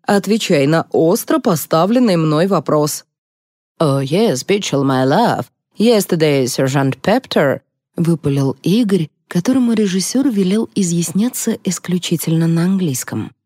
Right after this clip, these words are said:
"Припер в Россию, а болтает по-ихнему", завизжали из зала. "Полнейшее неуважение! Ты что, по-русски не умеешь?"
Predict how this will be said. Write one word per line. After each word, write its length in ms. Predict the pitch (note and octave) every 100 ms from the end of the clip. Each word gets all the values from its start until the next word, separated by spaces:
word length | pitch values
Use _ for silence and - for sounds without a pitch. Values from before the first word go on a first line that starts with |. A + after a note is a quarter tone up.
| _ _ _ _
"Припер 400 | - A#3+ - D#3+
в 80 | C#3+
Россию, 480 | D#3 E3 - A3 A3 - -
а 160 | F3 F3
болтает 580 | G3 A3 - E4+ F3
по-ихнему", 1000 | - F#3 - - B3+ C#4+ - F3+ D#3+ D3+ - _ _
завизжали 960 | F3 E3 E3 D#3+ D3 E3 F3 E3+ D3+ D3 _
из 160 | E3+ D#3+
зала. 580 | D3+ D#3 E3 C#3 B2+ B2 _ _ _ _ _
"Полнейшее 800 | E4+ G4 G4+ G#4 A#4 G#4+ D4+ C#4
неуважение! 760 | B3+ A#3 A3+ G#3 A3+ G#3+ G3 _ _ _ _ -
Ты 140 | C#4+
что, 380 | B3 - D4 G3
по-русски 720 | - C#4+ E4+ F#4+ G4+ - -
не 180 | C4+ C4
умеешь?" 800 | C4+ C#4 D#4 D#4 B3 F3+ E3 -